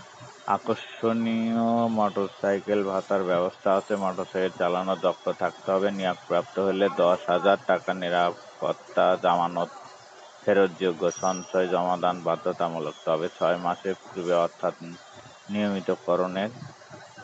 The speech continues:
পূর্বে চাকরি ছেড়ে দিলে জামানত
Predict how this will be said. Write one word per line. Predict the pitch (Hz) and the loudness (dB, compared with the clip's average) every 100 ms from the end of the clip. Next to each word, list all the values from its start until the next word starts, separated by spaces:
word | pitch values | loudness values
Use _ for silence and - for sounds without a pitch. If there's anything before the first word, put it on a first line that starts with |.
| - - - - - - | -18 -20 -20 -20 -20 -10
পূর্বে | 101 98 95 98 | -2 0 2 2
চাকরি | 101 95 98 98 | 2 0 0 -2
ছেড়ে | 95 92 90 | 0 0 0
দিলে | 98 101 92 | 0 0 2
জামানত | 90 90 92 | 0 0 -4